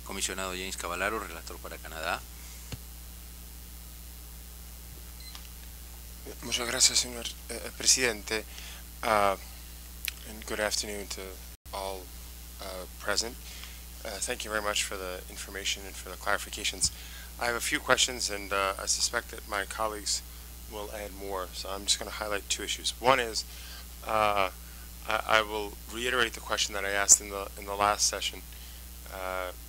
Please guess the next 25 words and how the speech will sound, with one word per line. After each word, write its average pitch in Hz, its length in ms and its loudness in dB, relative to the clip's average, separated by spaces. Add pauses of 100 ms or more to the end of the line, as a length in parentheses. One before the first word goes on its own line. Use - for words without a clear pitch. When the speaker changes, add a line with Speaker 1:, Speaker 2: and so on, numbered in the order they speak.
(160)
Speaker 2:
directed 98 360 -4
particularly 95 360 -6
at, 90 240 -6
uh, 87 360 -2 (840)
Her 95 100 -6
Excellency 90 640 -2 (100)
the, 98 60 -10
the - 840 -12
Representative, 92 600 -4 (640)
uh, 92 220 -10
Ambassador 95 420 4
Lowton, 104 280 -2 (460)
and 113 120 -8
that 117 140 2
is 113 340 6 (380)
on 117 240 0
the 107 140 -4 (160)
narrow 123 460 6
issue 107 480 4 (540)
of 104 500 -2
deportations 107 960 -2 (220)
in 107 180 -8
contexts - 960 4
in 104 140 -8
which - 340 2